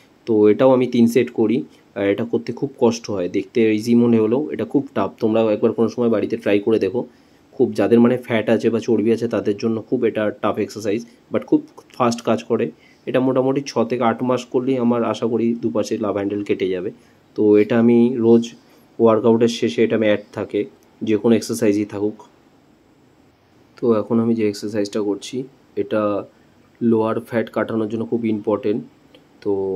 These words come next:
আপার ফ্যাট তো চট করে কেটে যায়, চট করে কেটে যায় বলতে তার জন্য অনেকটা খাটতে হয়, but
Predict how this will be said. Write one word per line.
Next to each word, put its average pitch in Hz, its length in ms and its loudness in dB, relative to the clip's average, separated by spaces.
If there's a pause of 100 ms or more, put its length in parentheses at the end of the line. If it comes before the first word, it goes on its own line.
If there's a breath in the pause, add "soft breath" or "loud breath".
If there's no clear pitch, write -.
(280)
আপার 110 220 -2 (100)
ফ্যাট 107 320 -2 (520)
তো 123 160 -2
চট 107 220 2
করে 110 180 0
কেটে 117 240 -2
যায়, 101 140 -2
চট 95 180 -4
করে 107 160 0
কেটে 107 200 -4
যায় 104 160 0
বলতে 104 160 -2 (100)
তার 92 200 -4
জন্য 104 120 0 (120)
অনেকটা 104 220 -4 (200)
খাটতে 101 340 -6
হয়, 104 120 -4 (400 soft breath)
but 98 100 -4